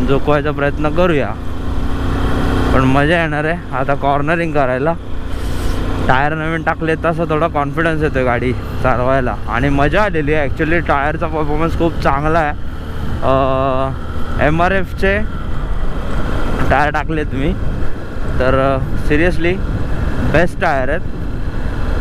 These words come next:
एकदम परफॉर्मन्स चांगला वाटतोय मला तरी. ही राईड तर माझी एकदम स्मूथ झालेली आहे, मला अजूनही थकावट अशी वाटत नाही आहे जास्त.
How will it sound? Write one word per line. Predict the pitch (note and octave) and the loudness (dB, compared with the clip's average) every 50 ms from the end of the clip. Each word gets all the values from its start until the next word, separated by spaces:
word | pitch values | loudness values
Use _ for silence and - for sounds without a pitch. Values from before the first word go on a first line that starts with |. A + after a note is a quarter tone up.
| - - | 2 2
एकदम | B2 B2 C3 D3 D3+ D3+ D3+ | 2 2 4 2 2 2 2
परफॉर्मन्स | - - D3 D3 C#3+ E3 E3 E3+ E3 E3+ D3 F3 | 0 2 0 2 2 2 2 0 0 0 0 0
चांगला | F3 C#3 D3+ D3+ D3+ D3+ D#3+ E3 | 0 2 0 0 0 0 2 2
वाटतोय | D#3+ D#3 D3+ D3+ - - F3+ E3+ | 2 0 -2 -2 -2 0 0 0
मला | D3+ D#3 D3+ D3 D3+ D3 | 0 0 0 0 0 0
तरी. | C#3+ C#3 C#3 D3 D3+ - - - - - - - - - - | 0 0 0 0 0 0 0 0 0 -2 -2 -2 0 0 2
ही | - C#3 D3+ | 4 4 4
राईड | D#3 D#3 D3+ D#3+ D#3 D3+ | 4 2 2 0 0 0
तर | D#3+ | -2
माझी | E3+ D#3+ D3+ D#3 D#3+ | -2 -2 0 0 0
एकदम | E3 D#3 D3+ E3 F3 F3+ | 0 0 0 0 0 0
स्मूथ | - - D#3+ D#3+ E3+ F#3+ | 2 2 2 2 2 2
झालेली | F3 - - F3+ D3+ C3+ C3+ C3 B2+ B2+ | 2 2 2 2 2 4 2 2 2 2
आहे, | C#3 D#3 D3 - - - - - - - - - - - | 2 2 0 -2 -4 -4 -2 -2 -2 -2 -2 0 0 2
मला | C3 C#3+ D#3 D#3 D#3+ | 2 4 4 2 2
अजूनही | D#3+ D3+ E3 F3+ F#3 G3 G#3 G3 | 0 0 -2 -4 -2 -2 -2 0
थकावट | F#3 F3 - F3+ F3 F3+ G3 F3+ | 0 0 0 2 2 2 2 2
अशी | F#3+ F3+ E3+ F#3+ | 0 0 0 2
वाटत | F#3 E3 E3 E3 F3+ E3+ E3 | 2 2 2 0 0 -2 0
नाही | F3 F#3 F#3 F3 F3 | 0 0 0 2 2
आहे | E3 C#3 | 2 2
जास्त. | C3 B2+ B2 - - - | 2 0 0 -2 -2 -2